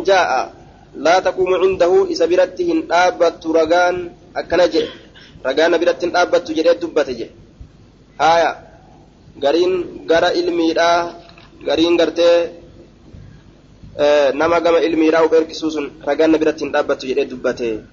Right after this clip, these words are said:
بكل خبر، cufni oduutiinu jaa'a ka dhufe haazal maji'a dhufiinsa kana.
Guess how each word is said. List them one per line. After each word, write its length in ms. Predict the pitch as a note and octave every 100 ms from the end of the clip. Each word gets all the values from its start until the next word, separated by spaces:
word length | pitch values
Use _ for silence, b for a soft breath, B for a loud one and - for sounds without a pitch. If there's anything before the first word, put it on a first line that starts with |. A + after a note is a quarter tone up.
| - - _ _ - - - -
بكل 320 | D3 E3 D#3+ D#3+
خبر، 260 | F3+ F3 D#3+ D3+
cufni 200 | - D#3+
oduutiinu 760 | D#3 E3 F3+ E3 D#3+ F#3+ G#3 C3+
jaa'a 200 | E3 D#3+
ka 80 | D#3
dhufe 160 | D#3 D3+
haazal 300 | D#3+ D3+ D3
maji'a 280 | D3 D#3 D#3
dhufiinsa 380 | C#3+ C3+ C#3
kana. 180 | D3 D3